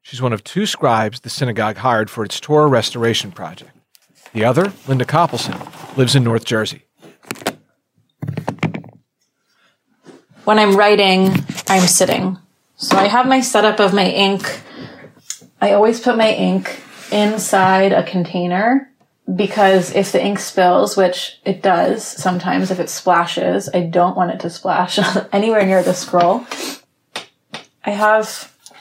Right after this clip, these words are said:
Speaker 2: a lamp. I'm still trying to figure out good and better lighting.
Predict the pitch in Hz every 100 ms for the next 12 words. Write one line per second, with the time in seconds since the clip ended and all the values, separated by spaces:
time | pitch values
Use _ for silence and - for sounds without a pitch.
0 | - 208 208 202 196 196 190 - 190 190
1 | 185 - - 190 185 185 190 - - 190
2 | 180 180 - 180 175 175 175 - _ _
3 | - - _ - - - 190 180 180 175
4 | - - 196 180 175 175 180 180 190 175
5 | 175 175 190